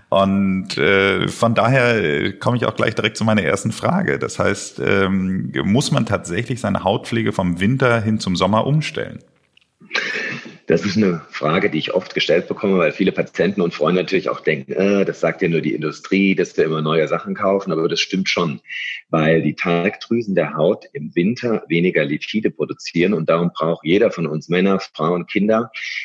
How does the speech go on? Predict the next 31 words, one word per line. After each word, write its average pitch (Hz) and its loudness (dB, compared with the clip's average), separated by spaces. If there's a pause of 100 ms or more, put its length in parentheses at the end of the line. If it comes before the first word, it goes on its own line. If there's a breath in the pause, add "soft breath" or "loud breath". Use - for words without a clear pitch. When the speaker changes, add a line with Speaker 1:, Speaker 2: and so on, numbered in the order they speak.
(160 loud breath)
Speaker 2:
im 87 4
Winter 101 2
eher 85 2
reichhaltige 78 -2
Produkte - -4
als - -6
leichtere 76 -2
Texturen. - -6
Das - -4
heißt, 73 -2
es - -8
macht 78 -8
schon 90 2
Sinn, 78 0
umzustellen, 113 -2 (500 loud breath)
weil 87 4
wenn 95 4
es 90 -2
jetzt 85 -2
wärmer 107 2
wird, 110 0
schwitzt - -2
man 117 0
auch - -8
mehr 123 0
und 85 2
dann 85 -2 (140)
kann 90 -4
sein, 85 0
wenn 82 0
die 80 -4